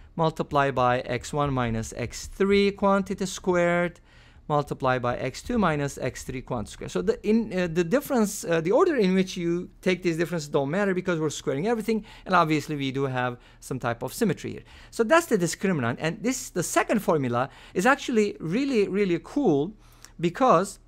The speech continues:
it tells you what happens when we have a double root. So in other words, if x one is equal to x two, what happens? You get a zero, and discriminant becomes zero. So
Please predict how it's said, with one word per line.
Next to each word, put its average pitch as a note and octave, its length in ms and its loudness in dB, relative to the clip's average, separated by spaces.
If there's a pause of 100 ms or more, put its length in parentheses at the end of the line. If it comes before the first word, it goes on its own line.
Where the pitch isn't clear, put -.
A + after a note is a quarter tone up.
(1000)
it F#3 200 2
tells B3+ 320 0
you G3+ 80 2
what F3+ 160 2
happens E3+ 460 -4
when D#3 320 2 (180)
we D#3 100 2
have D3 120 2
a F#3+ 60 0
double G#3+ 320 8
root. A2 400 -14 (340)
So F3+ 280 2
in F#3 120 4
other F3+ 180 4
words, G3 400 6
if E3+ 220 0
x - 300 0
one G#3+ 260 6
is E3 180 0
equal D#3 300 2
to D3 160 -4
x - 260 -6
two, E3+ 540 4 (600)
what D#3 120 0
happens? G#3 520 2 (380)
You C3 140 -2
get B2 140 0
a F#3+ 80 6
zero, G#3 500 6 (160)
and E3+ 360 0 (680)
discriminant C#3 680 0
becomes A#2+ 360 -8
zero. B3 360 -2 (280)
So C#3+ 480 0